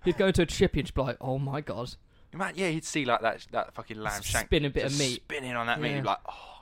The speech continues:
Speaker 2: yeah,
Speaker 1: "Can I
Speaker 2: mate."
Speaker 1: have the whole thing, please?"
Speaker 2: <laughs> And the, and the, and the spike, please.
Speaker 1: <laughs> Including the spike. In fact, give me the apparatus.
Speaker 2: Brilliant.
Speaker 1: So the Sultan had decided to abandon his campaign through Greece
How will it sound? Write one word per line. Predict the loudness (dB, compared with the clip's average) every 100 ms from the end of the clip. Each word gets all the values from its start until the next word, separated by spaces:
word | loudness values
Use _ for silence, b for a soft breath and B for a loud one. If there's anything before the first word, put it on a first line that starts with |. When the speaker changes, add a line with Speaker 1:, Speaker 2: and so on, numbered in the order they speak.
| -20
Speaker 2:
yeah, | -14 -8 0
Speaker 1:
"Can | 2
I | 2
Speaker 2:
mate." |
Speaker 1:
have | 2 0 -2 -6 4
the | 4
whole | 4 4 6 4
thing, | 2 0 0 -2 -4
please?" | -2 -2 -4 -4 -6 -8
Speaker 2:
<laughs> | -8 -10 -12
And | -8
the, | -4
and | -4 -4
the, | -6
and | -4 -6
the | -10
spike, | -6 -4 -4 -10
please. | -14 -8 -6 -6
Speaker 1:
<laughs> | -4
Including | -4 -2 0 0 0
the | -4
spike. | -4 -6 -6 -10
In | -2
fact, | 0 0
give | -2
me |
the | 0
apparatus. | -2 0 -2 -4 -8 -12 b b b
Speaker 2:
Brilliant. | -6 -8 -12 -20 -20 -4
Speaker 1:
So | 6 8
the | 8 6
Sultan | 6 6 4 0
had | 0 -2
decided | -2 -2 -2 -4 -4
to | -2
abandon | 2 2 2 -4
his | -6 -4
campaign | -4 -2 -2 -4
through | -6 -6 -4
Greece | 0 0 -2 -8